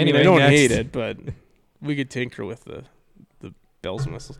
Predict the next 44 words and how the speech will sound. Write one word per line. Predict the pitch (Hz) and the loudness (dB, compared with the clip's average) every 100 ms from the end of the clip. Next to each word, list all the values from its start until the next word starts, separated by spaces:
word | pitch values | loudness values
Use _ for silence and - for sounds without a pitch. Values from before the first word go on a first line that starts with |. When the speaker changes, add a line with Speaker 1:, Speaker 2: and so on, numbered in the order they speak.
| - - - - | -20 -20 -20 -2
Speaker 2:
Yeah, | 127 | 2
Speaker 1:
Uh, | |
Speaker 2:
sometimes | - 190 254 247 208 180 | 4 4 4 2 2 -2
I | |
get, | 165 165 165 | -2 -2 -2
you | 151 | -4
get | 139 160 | -4 -4
into | 156 139 | -4 -4
these | 143 123 | -4 -4
scenarios | - - - 131 135 147 131 | -8 -14 -12 -8 -4 -4 -4
where | 123 | -4
you | 113 | -6
just | 117 - | -8 -6
think, | 131 113 _ - | -8 -8 _ -10
"No, | 143 | -8
no, | 143 | -6
that's | 123 - | -6 -8
a | 117 | -8
terrible | 123 117 117 | -8 -6 -8
idea." | 117 123 113 170 | -8 -8 -8 -8
Speaker 1:
<laughs> | - _ _ - - - 139 - _ _ - _ _ _ _ 139 | -12 _ _ -20 -18 -18 -20 -20 _ _ -20 _ _ _ _ -16
Hey, | 127 - _ _ | -16 -18 _ _
no | 139 143 | -6 0
bad | 143 139 | 2 2
ideas. | 135 135 117 - | 0 -2 -6 -4
Speaker 2:
Yeah, | 139 117 - - | -2 -2 -6 0
next. | 139 127 - - _ _ _ _ - | 0 2 -4 -18 _ _ _ _ -12
Speaker 1:
Uh, | 120 110 117 113 - _ _ _ _ _ _ _ | -4 -2 -2 -4 -8 _ _ _ _ _ _ _
Cheyenne | - 143 135 143 147 135 | -8 -2 0 2 0 2
Woods | 147 143 131 | 2 2 -2
got | 123 | -4
engaged | 123 127 123 - | -4 -6 -6 -6
to | |
Aaron | 123 123 | -6 -6
Hicks. | 123 113 - - _ _ _ _ _ _ - | -10 -14 -16 -20 _ _ _ _ _ _ -18
Speaker 2:
I | 107 | -10
saw | - 156 | -2 0
that. | 214 110 - 113 | 0 -4 -8 -4
Didn't | 123 | 0
even | 131 | 2
know | 131 | 2
they | 131 | 2
were | 131 | 2
dating. | 151 156 | 0 -2